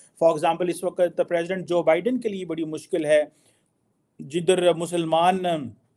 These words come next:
मुसलमानों ने अमेरिका में ये कहा कि बाइडेन की ये जिम्मेदारी है कि वो इस जंग को बंद कराए,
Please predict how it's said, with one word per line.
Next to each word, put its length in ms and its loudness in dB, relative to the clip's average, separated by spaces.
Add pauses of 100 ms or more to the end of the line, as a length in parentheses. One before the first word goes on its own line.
(720)
मुसलमानों 720 -2
ने 120 -2
अमेरिका 400 0
में 120 -6
ये 100 -4
कहा 300 0
कि 340 -4 (360)
बाइडेन 300 4
की 100 -12
ये 100 -2
जिम्मेदारी 520 2
है 100 4
कि 100 -8
वो 100 -4
इस 80 -8
जंग 240 -4
को 100 -6
बंद 260 0
कराए, 340 -2